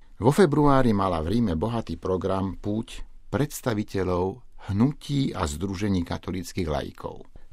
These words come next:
ktorú organizovalo Fórum kresťanských inštitúcií a viedol ju bratislavský eparcha Peter Rusnák. Koncom augusta prišla do Ríma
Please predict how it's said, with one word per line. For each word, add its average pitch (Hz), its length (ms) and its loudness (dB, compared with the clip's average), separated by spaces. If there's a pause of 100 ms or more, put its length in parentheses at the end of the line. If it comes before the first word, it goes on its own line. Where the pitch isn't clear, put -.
ktorú 85 480 0
organizovalo 82 1040 2
Fórum 104 400 4
kresťanských 92 640 -4
inštitúcií 85 960 -4 (240)
a 76 160 0
viedol 110 400 4
ju 101 240 0
bratislavský 90 880 -6
eparcha 78 400 -4
Peter 82 240 -8
Rusnák. - 640 -12 (480)
Koncom 113 400 6
augusta 120 560 4
prišla 117 320 0
do 110 160 6
Ríma 107 480 4